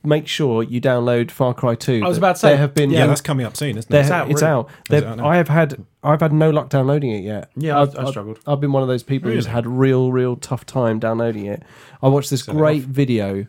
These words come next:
Speaker 1: um, that was like a kind of a, a sort of a, the best Far Cry games, and they fucking rated Far Cry two the best. They literally, they
Speaker 3: That's the
Speaker 1: went
Speaker 3: one
Speaker 1: through
Speaker 3: that's set in Africa, isn't it?
Speaker 1: That's the one, yeah.
Speaker 3: Yeah,
Speaker 1: They went
Speaker 3: it's,
Speaker 1: through all of it,
Speaker 3: it's
Speaker 1: and they went, "Do you know why this is the best? Because this is the one that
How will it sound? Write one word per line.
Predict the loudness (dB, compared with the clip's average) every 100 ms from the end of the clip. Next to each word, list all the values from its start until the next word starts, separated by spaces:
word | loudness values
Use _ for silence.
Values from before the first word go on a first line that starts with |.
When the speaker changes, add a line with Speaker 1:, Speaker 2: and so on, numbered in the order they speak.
| _
Speaker 1:
um, | -2 0 2 0 -2 -4 -14 _ _ _
that | -2
was | -2 -2
like | -2 -2
a | -4
kind | -2 -2 0
of | 2
a, | 2 2 -2 _ _ _ _ _ _ _ _ _ _ -14 -8
a | -4
sort | -2
of | 0
a, | 0 0 -2 _ _ _
the | -2
best | 2 0 0 -6
Far | -6 -4 -4
Cry | -6 -6 -4
games, | -8 -8 -10 -14 -20 -20 -4
and | 0
they | 0
fucking | 0 -6 -4 -2
rated | 0 -2 -2 -2
Far | -2 -2 -2
Cry | -2 -4 -4
two | -2 0 2 -2 -4 -2
the | 0
best. | 0 -4 -14 _ _ _ _ _ _ _ _ _ -4
They | -2
literally, | 0 -2 -2 -4 -4
they |
Speaker 3:
That's | 0 2
the | 2
Speaker 1:
went | 0
Speaker 3:
one | -2
Speaker 1:
through | -4 -6
Speaker 3:
that's | -8
set | -6
in |
Africa, | -6 -8 -14 -16
isn't | -12
it? | -6
Speaker 1:
That's | -6
the | -2
one, | -4 -2
yeah. | 0
Speaker 3:
Yeah, | 2
Speaker 1:
They | 2
went | 2 0
Speaker 3:
it's, |
Speaker 1:
through | 0 2
all | 2
of | 2
it, |
Speaker 3:
it's | 0
Speaker 1:
and | 0
they | 2
went, | 2 0
"Do | 0
you | 0
know |
why | 2 0 0
this | -2 -4
is | -6
the | -4
best? | -4 -4 -6
Because | -6 -4 0
this | 0 0 -2
is | -4
the | -4
one | 0 0 0
that | -4